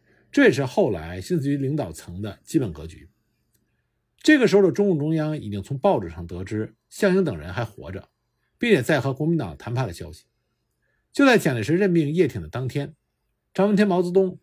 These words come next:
正命人和项英、陈毅联络，告知以情况和政策。可能在三十日的指示发出之后，延安又进一步地掌握了项英他们和国民党谈判的具体情形，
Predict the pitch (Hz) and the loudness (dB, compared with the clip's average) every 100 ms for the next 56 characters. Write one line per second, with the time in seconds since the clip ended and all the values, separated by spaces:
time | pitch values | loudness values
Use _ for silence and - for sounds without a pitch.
0 | - 226 233 202 92 71 87 - _ _ | -6 -4 -2 -4 -6 -10 -14 -18 _ _
1 | - 147 - 190 151 170 - 131 92 73 | 0 0 2 0 0 -2 -4 -4 -6 -8
2 | 101 113 _ _ _ _ _ _ - 214 | -10 -12 _ _ _ _ _ _ 6 6
3 | 190 147 85 - 131 135 127 _ 117 117 | 6 0 -4 -8 -6 -6 -10 _ -8 -8
4 | 87 _ _ _ _ _ _ _ _ _ | -10 _ _ _ _ _ _ _ _ _
5 | _ _ - 196 240 240 170 240 226 226 | _ _ 2 2 6 4 4 0 0 0
6 | 196 131 - 82 120 110 160 160 160 170 | 2 0 -4 -8 -8 -4 -2 -2 -4 -4
7 | 151 107 _ _ _ _ _ 170 208 233 | -4 -10 _ _ _ _ _ 4 4 4
8 | 196 254 214 156 131 104 104 85 120 120 | 2 2 0 0 -2 -4 -8 -6 -6 -6
9 | - 160 151 139 123 98 76 _ _ _ | -4 -4 -4 -6 -8 -8 -12 _ _ _
10 | 156 151 185 165 90 - 107 123 151 98 | -2 2 2 0 -4 -10 -10 -4 -4 -6
11 | 85 143 95 - 95 - | -6 -8 -8 -14 -14 -16